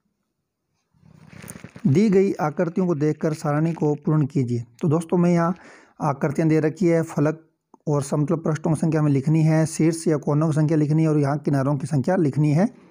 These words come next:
इस आकृति में दोस्तों छः फलक हैं और आठ शीर्ष हैं और बारह किनारे होंगे।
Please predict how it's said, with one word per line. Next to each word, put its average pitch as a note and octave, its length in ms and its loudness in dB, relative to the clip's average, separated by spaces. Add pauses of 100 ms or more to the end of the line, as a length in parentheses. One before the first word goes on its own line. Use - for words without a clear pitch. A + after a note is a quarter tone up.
(420)
इस - 240 -6 (680)
आकृति D#3 340 -2
में D#3 60 2
दोस्तों D3 320 0 (140)
छः F3 300 2 (480)
फलक D#3+ 320 -2
हैं F#3 360 0 (380)
और D3+ 300 -4
आठ D3+ 260 -2
शीर्ष E3+ 420 -4
हैं F3 180 -2
और C#3+ 240 -4
बारह D3 300 -2 (320)
किनारे C#3+ 300 0
होंगे। D3 400 0